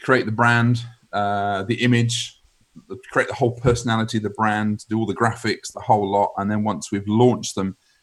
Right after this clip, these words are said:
into the world, we then continue working with them to make sure that they're consistently serving the world,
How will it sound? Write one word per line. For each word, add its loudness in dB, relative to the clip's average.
into -2
the -4
world, 2
we 0
then -2
continue -2
working -2
with -4
them -8
to -4
make 0
sure -2
that -8
they're -4
consistently -6
serving 0
the -2
world, -4